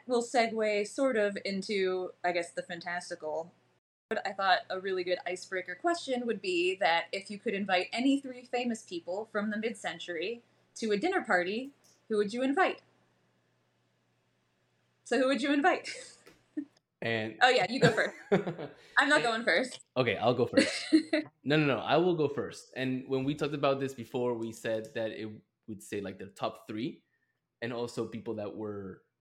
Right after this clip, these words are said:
Speaker 2: important there. 'Cause, and I have to say that because one of my people spans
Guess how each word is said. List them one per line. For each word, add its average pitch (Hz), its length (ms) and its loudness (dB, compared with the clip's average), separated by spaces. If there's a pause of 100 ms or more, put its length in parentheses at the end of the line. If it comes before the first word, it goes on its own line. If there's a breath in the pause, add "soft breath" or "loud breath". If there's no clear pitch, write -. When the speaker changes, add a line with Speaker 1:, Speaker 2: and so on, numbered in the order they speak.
(140)
Speaker 2:
important 98 640 -10
there. 98 400 -8
'Cause, - 300 -20 (120)
and 104 100 -14
I 98 60 -10
have 127 120 -6
to - 60 -16
say 175 220 4
that 110 260 -2
because 110 300 -8
one 123 140 -4
of 113 100 -2
my 123 160 -2
people 107 560 -8 (1400)
spans 110 760 -8